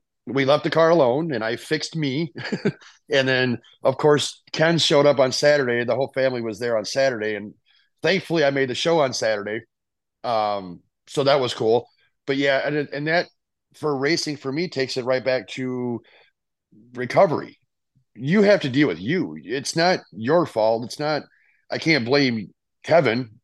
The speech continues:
for what I'm dealing with because I don't know how to. That's not your fault. That's me because I didn't ask the question. It's not somebody else's fault that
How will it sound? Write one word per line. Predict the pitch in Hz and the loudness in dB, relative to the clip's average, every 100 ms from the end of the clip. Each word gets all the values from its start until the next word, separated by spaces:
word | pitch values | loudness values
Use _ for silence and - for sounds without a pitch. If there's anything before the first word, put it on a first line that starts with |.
| _ _ | _ _
for | - 120 117 | -4 -2 4
what | 131 | 6
I'm | 131 147 117 | 6 4 2
dealing | 135 160 110 | 0 0 0
with | 104 113 | -2 -4
because | 117 107 107 | -6 -4 0
I | 123 | 0
don't | 131 | 0
know | 113 | -4
how | 101 160 160 | -2 -2 -2
to. | 101 85 - _ _ _ | -8 -12 -14 _ _ _
That's | 120 - | -6 0
not | 185 107 | 0 2
your | 104 101 | 2 0
fault. | - 120 135 - | 0 4 4 2
That's | 151 - | -2 -2
me | 123 175 175 | -2 0 0
because | 135 117 | -2 -2
I | 127 | -2
didn't | 160 127 | -2 -4
ask | 120 | -6
the | 98 | -10
question. | - 180 180 - - _ _ _ _ _ _ _ | -2 0 0 -8 -12 _ _ _ _ _ _ _
It's | 135 127 143 | -8 -6 -2
not | 143 135 123 _ _ _ | 2 2 0 _ _ _
somebody | - 156 147 127 | -6 -4 0 4
else's | 151 139 123 | 4 4 -4
fault | - 123 135 107 | -2 2 2 0
that | 113 110 | -4 -4